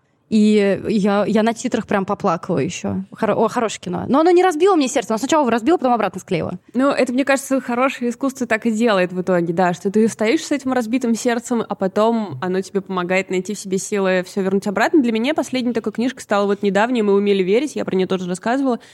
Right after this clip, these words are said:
Speaker 2: Я тоже физически прям плакала, прям слёзы текли, и я всхлипывала. Потому что это книжка про эпидемию спида в С Ш А. Ну, вы понимаете, что,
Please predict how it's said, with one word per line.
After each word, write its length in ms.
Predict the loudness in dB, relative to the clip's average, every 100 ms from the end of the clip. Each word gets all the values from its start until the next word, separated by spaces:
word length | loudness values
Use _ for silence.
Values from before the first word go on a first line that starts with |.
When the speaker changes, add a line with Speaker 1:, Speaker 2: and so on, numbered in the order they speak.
| -16 -2
Speaker 2:
Я 220 | 2 2
тоже 240 | 2 0
физически 520 | 2 2 2 0 -6 -2
прям 200 | 0 2
плакала, 380 | 2 2 0
прям 220 | 0 0 0
слёзы 280 | 2 2
текли, 380 | 2 -4 2 4
и 20 | 4
я 140 | 2
всхлипывала. 640 | 0 0 0 2 0 -2 -4 -20 -20
Потому 240 | -4 0 2
что 100 | 2
это 100 | 0
книжка 380 | 2 2 2 0
про 360 | 0 2 4 4
эпидемию 440 | 2 2 4 2
спида 260 | 2 2 2
в 60 |
С 100 | 0
Ш 160 | -4 0
А. 120 | 2
Ну, 120 | 4
вы 80 | 2
понимаете, 420 | 2 2 0 0
что, 400 | -4 -2 2 2